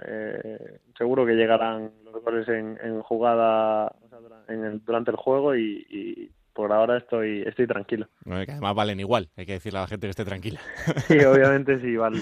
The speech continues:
Speaker 1: valen igual, pero bueno, es, es verdad que, que, bueno, es curioso porque los goles que he hecho en, fuera de casa todos han sido, pues, en, en, en momentos de,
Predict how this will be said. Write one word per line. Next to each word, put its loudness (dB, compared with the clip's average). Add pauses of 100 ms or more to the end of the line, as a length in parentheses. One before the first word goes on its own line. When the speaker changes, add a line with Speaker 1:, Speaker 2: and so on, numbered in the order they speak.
Speaker 1:
valen 2
igual, 2
pero -10
bueno, -8
es, -12 (640)
es -4
verdad 6
que, -6
que, -4
bueno, -14 (400)
es -8 (300)
curioso 4
porque -2
los 0
goles -6
que -4
he -8
hecho -4
en, -14 (520)
fuera 0
de -2
casa -2
todos -4
han -8
sido, -4 (120)
pues, -12 (260)
en, -16 (100)
en, -12
en -6
momentos 0
de, 2